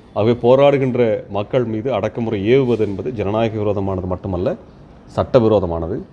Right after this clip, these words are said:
மக்களினுடைய கோரிக்கையை செவிமடுத்து அரசு இது குறித்து உடனடியாக சட்டசபையிலே இந்த குடியுரிமை திருத்தச் சட்டத்திற்கு எதிரான தீர்மானத்தை நிறைவேற்றிவிட வேண்டும்.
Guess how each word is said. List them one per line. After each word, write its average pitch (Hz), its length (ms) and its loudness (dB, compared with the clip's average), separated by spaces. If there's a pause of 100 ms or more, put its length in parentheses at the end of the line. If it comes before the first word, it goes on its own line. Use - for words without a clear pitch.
(440)
மக்களினுடைய 127 880 2
கோரிக்கையை 139 680 0
செவிமடுத்து 120 480 -2
அரசு 127 540 0
இது 110 120 -4
குறித்து 123 500 -2 (360)
உடனடியாக 123 600 2
சட்டசபையிலே 123 640 -2 (220)
இந்த 120 200 -2
குடியுரிமை 139 420 4
திருத்தச் 135 260 0
சட்டத்திற்கு 110 420 -4
எதிரான 117 500 2 (140)
தீர்மானத்தை 127 540 -2
நிறைவேற்றிவிட 104 560 -4
வேண்டும். 113 300 0